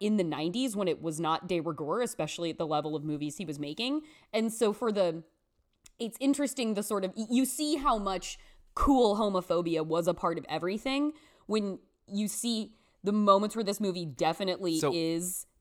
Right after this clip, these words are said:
Speaker 1: queer phobic, but also
Speaker 2: this movie teaches you how to be an ally at the same time. And I have never seen a film up until that point. I had not seen that on a big screen. Two people, two separate characters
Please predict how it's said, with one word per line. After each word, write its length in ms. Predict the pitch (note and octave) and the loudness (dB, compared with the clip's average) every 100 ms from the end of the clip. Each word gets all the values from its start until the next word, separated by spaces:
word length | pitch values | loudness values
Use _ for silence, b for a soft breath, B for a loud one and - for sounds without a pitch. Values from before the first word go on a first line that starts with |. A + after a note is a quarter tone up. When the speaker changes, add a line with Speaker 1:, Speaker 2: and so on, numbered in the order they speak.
| - | -14
Speaker 1:
queer 300 | - C#4 G#3+ | -2 4 4
phobic, 460 | G#3+ F#3+ F#3 C4 F4+ - | 6 6 6 4 0 0
but 180 | A3 - | -2 2
also 560 | G#3 A#3 C#4 A3 F#3+ - | 2 2 2 2 2 -2
Speaker 2:
this 340 | A#2 A2 C#3+ D#3+ | -10 0 0 2
movie 220 | D3+ C#3+ | 0 0
teaches 380 | - C#3+ - B2 | -2 -6 -6 -4
you 80 | B2 | 2
how 100 | A#2 | 4
to 60 | |
be 160 | G#2 G#2+ | 4 0
an 80 | G2 | 0
ally 480 | A#2 E3 A2+ F2 F2 - | 2 4 2 2 -4 -4
at 140 | A2+ | -2
the 100 | A#2+ | -2
same 240 | C3 G#2+ | -2 -4
time. 360 | F#2+ A2 F#2 E2 | -2 -2 -2 -2
And 100 | A2+ | -2
I 140 | A#2+ C3 | 4 6
have 140 | A2+ | 4
never 480 | A#2 B2 C#3 C3+ G#2+ | 0 4 6 6 0
seen 260 | - A2+ G2 | 0 -4 -4
a 60 | |
film 280 | - F#2+ F2+ | -4 -6 -4
up 120 | B2 B2 | -6 -6
until 200 | A#2+ A#2 | 0 4
that 160 | A#2+ | 4
point. 160 | C3+ C3 | 2 2
I 80 | C#3 | 4
had 160 | B2 | 4
not 240 | G2+ B2 - | 4 2 2
seen 220 | C3 A#2+ | -2 0
that 180 | G#2+ - | 0 0
on 140 | F#2+ | -4
a 40 | E2+ | -2
big 280 | A#2 A#2+ | -2 -2
screen. 340 | - - F2+ E2+ - | -4 -8 -8 -8 -8
Two 180 | G3+ | -6
people, 300 | G#3 G3 B2 | -4 -4 -2
two 180 | B2 G3 | -4 -4
separate 380 | G3 G3 F#3+ G#3 | 0 2 2 0
characters 500 | G3 F#3+ - G#2 | 0 -2 0 -6